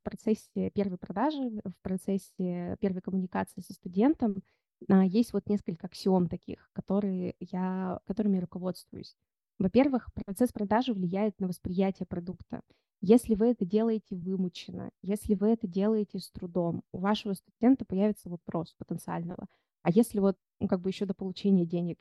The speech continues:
человек так себя ведёт, а чё потом <laughs> будет? Наверное, продукт не очень, и лучше с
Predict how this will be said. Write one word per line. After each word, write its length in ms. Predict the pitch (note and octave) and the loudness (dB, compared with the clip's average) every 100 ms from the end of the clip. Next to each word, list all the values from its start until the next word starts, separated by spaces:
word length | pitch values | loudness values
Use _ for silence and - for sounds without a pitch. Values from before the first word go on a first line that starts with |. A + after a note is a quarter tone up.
| _ | _
человек 340 | - F3 F3+ | -4 -2 -2
так 140 | - - | -6 -10
себя 260 | - F3+ | -6 -2
ведёт, 320 | E3+ E3+ E3+ - | -2 -2 -2 -2
а 100 | F3+ | -6
чё 140 | - | -2
потом 320 | G#3+ - F3 E3+ | -2 -2 -2 0
<laughs> 0 | |
будет? 340 | G#3 - - _ _ - C4 - - - | -2 -4 -20 _ _ 2 2 2 -8 8
Наверное, 400 | A3 A#3 D#4 B3 | 8 10 8 6
продукт 400 | - G#3 A#3 _ A3 | 4 -2 -4 _ -2
не 100 | G#3 | 0
очень, 360 | D#4 - A#3+ | 0 0 -2
и 40 | G#3 | -2
лучше 220 | C4+ | -4
с 100 | - | -10